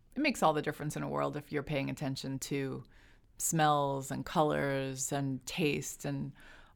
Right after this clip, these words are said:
all of those things. And it's the same thing in fashion. You know, you can throw, like, a brown sweatshirt on, but why would you? You know, um, so,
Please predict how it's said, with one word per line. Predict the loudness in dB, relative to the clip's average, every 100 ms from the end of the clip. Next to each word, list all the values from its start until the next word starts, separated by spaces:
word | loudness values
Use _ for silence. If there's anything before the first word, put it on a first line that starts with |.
| 2
all | 4 4
of | 2
those | 0 0
things. | 0 -2 -4 0
And | 2
it's | 2
the | 2
same | 4 6 6
thing | 2 2
in | 0 -2 -6 0
fashion. | 2 2 -4 -6 -2
You | 0
know, | 0
you | 0 -2
can | -2 -2
throw, | 2 4 4
like, | 2 0 -2
a | -4 -6 -18 -20 -20 -20 -20 -20 -4
brown | 0 2 0
sweatshirt | 2 2 4 0 2
on, | 0 0 0
but | 0 -2 -6 -20 -20 -20 -20 -20 -20 -4
why | 0
would | 2 0
you? | -2 -6 -16 -20 -20 -6
You | 0
know, | 2 2 0 -4 2
um, | 4 4 0 -4
so, | 4 6 6